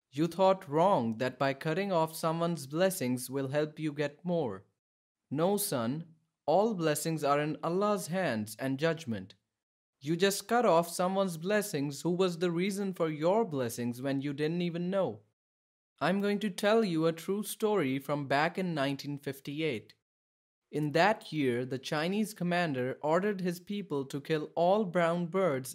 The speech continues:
as those kinds ate their crops.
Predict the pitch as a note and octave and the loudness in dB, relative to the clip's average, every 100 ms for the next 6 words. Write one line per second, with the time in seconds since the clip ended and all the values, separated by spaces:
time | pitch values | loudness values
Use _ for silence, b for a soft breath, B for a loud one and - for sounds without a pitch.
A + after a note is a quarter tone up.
0 | - C#3 C3+ D3 E3+ F#3 - E3 D#3+ D#3+ | -4 -4 -2 -2 0 -2 -2 -2 -2 -6
1 | - E3+ F#3 F#3 C#3 C#3 C3+ F3+ C#3+ G2+ | -6 -2 -2 -2 -2 -2 -4 -4 -2 -4
2 | - - | -10 -16